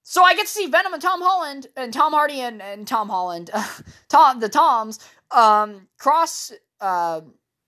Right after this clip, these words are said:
cross over with each other, which will be pretty cool. And, and, and that's what I've wanted. Um, it's just, do I want it to be the M C U version or Sony's new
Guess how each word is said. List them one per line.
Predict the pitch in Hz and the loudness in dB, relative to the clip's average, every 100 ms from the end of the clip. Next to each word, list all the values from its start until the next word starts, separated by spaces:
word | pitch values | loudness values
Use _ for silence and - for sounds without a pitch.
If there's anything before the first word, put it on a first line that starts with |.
| _ _ | _ _
cross | 311 311 320 | 4 4 4
over | 381 | 0
with | 269 208 | -4 -8
each | 180 | -10
other, | 160 127 117 | -12 -14 -16
which | - 226 | -12 -8
will | 294 | -8
be | 277 | -8
pretty | 254 320 | -6 -6
cool. | 285 320 180 127 | -2 0 0 -2
And, | 160 190 | -8 -4
and, | 185 214 | -4 -2
and | 202 214 240 247 240 | 0 0 2 0 2
that's | 294 294 | 2 4
what | 294 | 4
I've | 254 180 | 4 0
wanted. | 180 247 370 349 165 131 _ _ _ _ _ 233 | -2 2 2 0 -10 -14 _ _ _ _ _ 4
Um, | 226 202 190 _ | 6 6 2 _
it's | 262 262 | -2 -2
just, | 262 - - 175 | -4 -8 -14 -14
do | 214 254 | -6 0
I | 240 | 2
want | 226 226 220 | 2 0 -4
it | |
to | 214 | -10
be | 214 | -14
the | 202 | -10
M | 202 | -12
C | 196 226 | -12 -10
U | 302 | -8
version | 359 370 330 339 | -6 -6 -6 -6
or | 254 247 | 2 2
Sony's | - 240 240 226 185 | 2 -2 -2 -8 -8
new | 196 214 277 254 233 | -4 0 0 0 -2